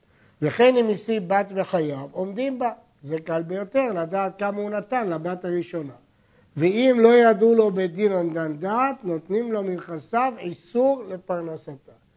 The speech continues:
כלומר, יש שתי שיטות מה נותנים. או אומדן דעת, או איסור. אם אין אומדן דעת, נותנים איסור. הניח בנות רבות. כל שתבוא להינשא,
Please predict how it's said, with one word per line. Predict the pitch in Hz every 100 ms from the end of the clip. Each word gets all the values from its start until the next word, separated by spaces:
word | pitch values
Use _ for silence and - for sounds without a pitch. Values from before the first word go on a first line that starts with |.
| _ _ _
כלומר, | 156 175 226 247 233
יש | 220
שתי | - 254
שיטות | 226 233 196 226 233 226 214
מה | 208
נותנים. | 208 185 - 156 127 - _ _ -
או | 254 226 165 -
אומדן | 190 185 185 202 165
דעת, | 190 226 247 269 - _ _ _ _ _ -
או | 214 285 302 - - -
איסור. | 175 - - 147 120 _ _ _ -
אם | 180
אין | 233 233
אומדן | 196 185 190 190
דעת, | 180 233 269 -
נותנים | 202 185 196 196 180
איסור. | 160 - - _ _ _ _ _ _ _ -
הניח | 175 294 262 220
בנות | 233 254 262 254
רבות. | 247 254 247 151 - _ _ _ _ _ _ _ _ _ _ _ _
כל | 202 269 285
שתבוא | - 220 - 196 196 254
להינשא, | 233 208 190 175 - 233